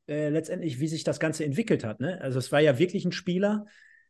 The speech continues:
der jetzt nicht nur diesen großen Namen rumgetragen hat, sondern, äh, der hat sich ganz demütig gezeigt, hat das Ganze so wirklich aufgesaugt und konnte sich komischerweise, obwohl es ja quasi ein Unterschied ist wie Tag und Nacht,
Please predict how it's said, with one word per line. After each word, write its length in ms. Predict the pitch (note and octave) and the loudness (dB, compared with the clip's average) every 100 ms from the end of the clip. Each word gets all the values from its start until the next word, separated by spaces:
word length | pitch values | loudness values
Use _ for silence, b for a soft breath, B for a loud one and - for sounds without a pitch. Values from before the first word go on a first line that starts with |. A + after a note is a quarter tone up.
| _ | _
der 140 | C3+ D3+ | 4 6
jetzt 160 | D#3+ | 6
nicht 140 | F3+ F3+ | 2 2
nur 100 | D#3+ | 2
diesen 240 | D3+ C#3 | 2 0
großen 400 | B2+ E3 - C#3+ | 2 2 2 2
Namen 240 | D3 D3+ | 2 2
rumgetragen 720 | B2 E3+ G#3+ A#3 F#3+ F#3+ G#3+ F#3 | 4 4 4 2 -2 0 0 0
hat, 220 | A#3+ - | -2 -6
sondern, 580 | A#2+ D#3 D#3+ D#3+ E3+ - | -2 0 2 0 -2 -4
äh, 280 | B2+ C3 B2+ | -6 -6 -4
der 200 | C3 B2 | -2 0
hat 120 | E3+ | 0
sich 220 | D#3+ - | -2 -4
ganz 420 | - E3 F3+ - | 0 0 0 -4
demütig 640 | B2 D3 F3+ F#3+ G#3 G3 - | 2 6 6 6 0 -4 -4
gezeigt, 540 | E3 - E3 F#3 - | -4 -4 -4 -2 -4
hat 100 | E3 | -6
das 140 | D3+ - | -6 -4
Ganze 260 | E3+ E3 | -4 -2
so 220 | C#3+ C#3+ | 0 0
wirklich 280 | D#3+ F3+ - | 0 -2 -4
aufgesaugt 800 | C#3 F3 - E3+ D3+ F3 G#3+ - - b b b | -2 0 0 -2 2 2 2 -4 -18 b b b
und 180 | D3+ C#3+ | -4 0
konnte 280 | F3 G#3 G3+ | 2 2 2
sich 340 | F3+ - - - | -2 -2 -8 0
komischerweise, 960 | G3 D4+ F#4 C#4+ A3+ F#3 D3+ D#3 G#3 | 4 4 2 0 2 4 4 2 0
obwohl 260 | D3+ C3+ G3 | -2 2 2
es 140 | G3 | 2
ja 120 | G3 | 0
quasi 320 | E3 F3+ F3 F3 | 0 2 0 0
ein 80 | |
Unterschied 360 | G3+ A3 G3+ G3+ | -2 -2 -2 -2
ist 160 | F#3 E3+ | -4 -4
wie 100 | D#3 | -6
Tag 260 | - C4+ | -4 -2
und 120 | F#3+ | -2
Nacht, 320 | C#3 F#3+ - | 0 -2 -6